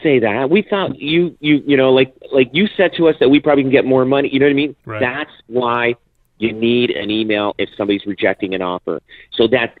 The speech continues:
Speaker 1: it's in writing from their email address indicating that they rejected it. So they can't come back to me and say,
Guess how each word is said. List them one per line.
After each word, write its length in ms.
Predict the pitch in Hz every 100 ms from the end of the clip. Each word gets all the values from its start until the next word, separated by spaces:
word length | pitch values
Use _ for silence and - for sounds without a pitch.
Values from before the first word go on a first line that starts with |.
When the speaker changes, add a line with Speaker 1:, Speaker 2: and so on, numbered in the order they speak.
| -
Speaker 1:
it's 200 | 123 -
in 260 | 139 131 110
writing 540 | 123 135 143 143 139 _
from 380 | 117 117 120 104
their 260 | 113 120 -
email 500 | 120 123 117 104 101
address 500 | 101 104 101 101 98 - -
indicating 720 | 117 120 - 101 95 92 90 _ _ _ _ _
that 360 | 110 107 101 - _ _
they 160 | 113 120
rejected 560 | 117 107 120 110 -
it. 140 | 90 -
So 80 | 110
they 100 | 143
can't 220 | 180 147
come 160 | 143
back 240 | 120 113 -
to 60 |
me 140 | 113 101
and 100 | 101
say, 200 | 98 95